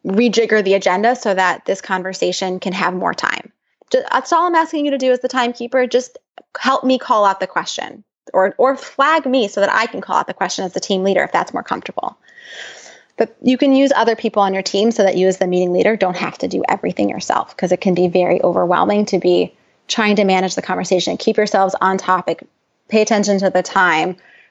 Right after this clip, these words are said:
right? All of those things. It's like wearing multiple hats and, of course, contribute yourself and your own ideas and be engaged in the conversation. So we'll get to the end of the conversation,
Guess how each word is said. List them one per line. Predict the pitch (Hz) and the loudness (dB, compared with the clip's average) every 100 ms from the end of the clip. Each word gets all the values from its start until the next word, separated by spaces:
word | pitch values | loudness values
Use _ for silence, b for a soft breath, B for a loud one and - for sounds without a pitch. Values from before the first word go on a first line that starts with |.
| - | -2
right? | - - | 0 2
All | 220 220 | 4 4
of | 190 | 2
those | 185 | -2
things. | - 165 185 | -2 -6 -8
It's | 185 180 | -4 -4
like | 175 | -2
wearing | 190 185 185 | -4 -4 -2
multiple | 190 190 - 175 | 0 0 -2 -4
hats | - 175 196 - | -2 -4 -2 0
and, | 320 285 | 2 2
of | |
course, | - 190 - | 0 -2 -4
contribute | - 220 - 214 196 | -4 -2 0 0 0
yourself | 170 185 285 185 | 0 0 0 0
and | 185 | -4
your | 190 | 0
own | 294 | 0
ideas | 190 151 - - - - | 0 -4 -10 -10 -12 -12
and | 175 | -6
be | 175 | -4
engaged | 185 247 262 - | 0 2 2 2
in | |
the | 262 | 2
conversation. | - 240 285 330 294 - 87 240 _ B B B B B B B B B B B | 2 0 0 0 0 -2 -6 -14 _ B B B B B B B B B B B
So | - 311 - - _ _ | -2 0 0 -4 _ _
we'll | 247 311 | 0 2
get | 427 | 4
to | 440 | 2
the | 359 | 2
end | 302 | 2
of | 254 | 2
the | 247 | -2
conversation, | 220 185 190 147 185 214 | -4 -6 -8 -8 -4 0